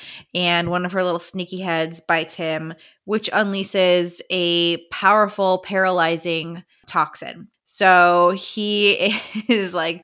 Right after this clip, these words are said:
cra-, army crawling before his body can give out on him, over to the fridge behind the bar, where, of course, like, of course, he's already got a plan for this, is where they have the anti-Medusa toxin poison.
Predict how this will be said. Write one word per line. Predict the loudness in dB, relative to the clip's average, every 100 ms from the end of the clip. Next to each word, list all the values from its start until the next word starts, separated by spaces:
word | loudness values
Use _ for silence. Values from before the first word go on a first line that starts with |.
| -14
cra-, | 0 0
army | 4 4 4 2 0 -2 -4
crawling | -4 4 8 8 6 2
before | -2 2 4
his | 4 2
body | 2 4 4 0
can | -4 -6
give | -4 2
out | 4 4
on | 2
him, | 0 -2 -2 -4 0
over | 2 4 2
to | 0 -4
the |
fridge | -4 0 0 0 -2
behind | 0 0
the | 2
bar, | 4 4
where, | 2 -2
of | -4
course, | -6 -4 -4 -8 -14 -14 -18 _ _ _
like, | -12 -10
of | -12 _
course, | -8 -8 -12 -20 -20 _ -12
he's | -6 -2
already | -2
got | -2
a | -2
plan | -2 -4
for | -4
this, | -6 -8 -10
is | -8
where | -2 -2 -2 -6 _ _ -6
they | -4
have | 2 4 2 0
the | 0
anti-Medusa | 0 -2 -6 -8 -10 -8 -8 -4 -4 -4 -6 -10
toxin | -6 -6 -8 -14
poison. | -12 -12 -12 -14